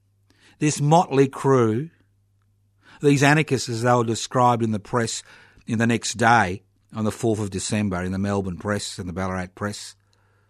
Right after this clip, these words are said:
This motley crew was made up of people from every corner of the earth,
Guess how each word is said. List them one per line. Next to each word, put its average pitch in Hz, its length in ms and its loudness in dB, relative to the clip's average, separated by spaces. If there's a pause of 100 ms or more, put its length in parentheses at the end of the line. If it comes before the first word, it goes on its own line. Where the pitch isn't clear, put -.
(520)
This 147 200 0
motley 143 380 6
crew 147 340 6
was 120 140 2
made 123 240 4
up 120 80 -4
of 117 140 -8
people 117 240 0
from 120 80 0
every 117 180 -2
corner 123 400 -2
of 104 80 -4
the 107 160 0
earth, 101 380 -6